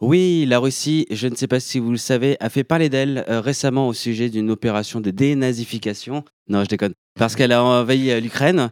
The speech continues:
Mais elle a également fait parler d'elle la semaine dernière en condamnant le vingt-six avril deux mille vingt-deux Meta, la maison mère de Facebook et Instagram et TikTok, à des amendes pour n'avoir pas supprimé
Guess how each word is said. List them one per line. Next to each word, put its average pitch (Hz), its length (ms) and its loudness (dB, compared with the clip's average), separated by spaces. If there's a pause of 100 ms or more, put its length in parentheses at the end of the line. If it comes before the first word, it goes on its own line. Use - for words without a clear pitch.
(120)
Mais 170 240 4
elle 139 120 2
a 143 40 2
également 185 320 2
fait 185 160 2
parler 160 240 0
d'elle 165 200 2
la 139 100 0
semaine 165 180 0
dernière 143 300 2
en 139 80 0
condamnant 147 420 2
le 131 80 2
vingt-six 143 420 0
avril 127 300 0
deux 139 120 2
mille 147 140 2
vingt-deux 127 440 0
Meta, 135 460 0 (100)
la 110 160 -2
maison 120 260 0
mère 123 180 0
de 104 100 -2
Facebook 135 520 -2
et 104 60 0
Instagram 113 520 0 (120)
et 156 100 2
TikTok, 131 580 -4
à - 60 -2
des 113 200 0
amendes 123 280 -2
pour 107 120 -4
n'avoir 98 220 -2
pas 156 220 -2
supprimé 120 480 -4